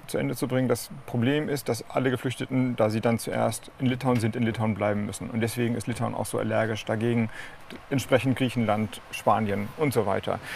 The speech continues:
Wenn wir ein anderes Verteilsystem hätten, dann wäre das Problem auch für Asylsuchende relativiert. Ich würde aber sagen, was Lukaschenko macht und was Belarus macht, ist das Ausnutzen von Not und Elend. Also eine humanitäre,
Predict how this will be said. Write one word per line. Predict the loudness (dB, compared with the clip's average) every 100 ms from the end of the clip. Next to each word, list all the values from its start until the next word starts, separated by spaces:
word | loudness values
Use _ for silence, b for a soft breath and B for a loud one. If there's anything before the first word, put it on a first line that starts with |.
| B
Wenn | 4 4
wir | 8 6 6 2 -8 2
ein | 2
anderes | 4 2 2 -2
Verteilsystem | 2 4 4 2 -2 2
hätten, | 2 2 2 2
dann | 2
wäre | 2 2
das | 0 -4
Problem | -2 2 2 2 -2
auch | 4 4 4
für | -2 0
Asylsuchende | 2 2 2 0 -2 -4 -2 -2 -2 -4 -2
relativiert. | 0 0 0 -2 0 -2
Ich | -4
würde | -4 -2 2
aber | 4 4
sagen, | 6 4 4
was | 0
Lukaschenko | 0 -2 -2 -2 0
macht | 0 0
und | -4
was | -6
Belarus | -2 0 2 0 0
macht, | -2 -2 -8 B B B
ist | 0
das | 2
Ausnutzen | 6 6 6 0 -2 -2 -2
von | 0 2
Not | 2 2 0
und | -2
Elend. | 0 0 -2 0
Also | 2 4 4
eine | 6 6 4 B B -4
humanitäre, | 2 2 2 0 2 6 6